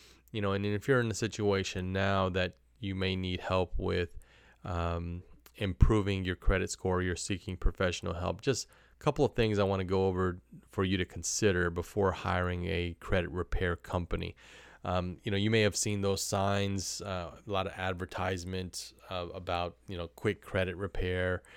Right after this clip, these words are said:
um, will, will improve your score for ninety-nine ninety-nine, you know, something crazy like that. Uh, and it typically, you know,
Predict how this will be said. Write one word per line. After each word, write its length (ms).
um, 480
will, 340
will 280
improve 400
your 100
score 800
for 140
ninety-nine 580
ninety-nine, 720
you 100
know, 120
something 440
crazy 400
like 300
that. 320
Uh, 160
and 120
it 160
typically, 640
you 120
know, 240